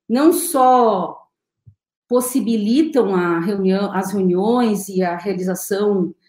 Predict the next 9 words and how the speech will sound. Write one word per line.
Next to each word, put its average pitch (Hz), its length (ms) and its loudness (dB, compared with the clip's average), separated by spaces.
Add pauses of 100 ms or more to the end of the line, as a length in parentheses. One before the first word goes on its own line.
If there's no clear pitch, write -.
(140)
das 190 160 -2
discussões 196 680 -2
públicas, 302 720 0
como 277 260 0
eles 262 220 -2
também 269 300 2
seriam 269 380 2
meios 254 380 4
pertinentes 254 1300 0